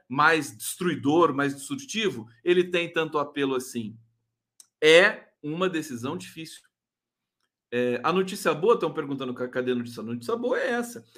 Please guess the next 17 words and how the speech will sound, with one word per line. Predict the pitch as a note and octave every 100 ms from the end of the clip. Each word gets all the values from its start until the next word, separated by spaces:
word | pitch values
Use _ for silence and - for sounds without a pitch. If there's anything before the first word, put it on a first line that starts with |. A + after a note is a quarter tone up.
| -
A | D4
notícia | D#4+ D4+ -
boa, | E3 G3+
na | B3
verdade, | G3 D#3+ C3+ F3+ G#3 A#2 - D3+ -
<laughs> | - - F#3+
né, | F#3+ - -
tem | G3
uma | A3 A3+
outra | F#3+ G3+ F#3
notícia | F3+ E3 D#3+ D3 D3
boa | C3 C3+
encaixada, | B2+ B2+ D3+ C#3
que | E3
é | F#3
o |
seguinte: | F#3 F#3+ D#3 D3+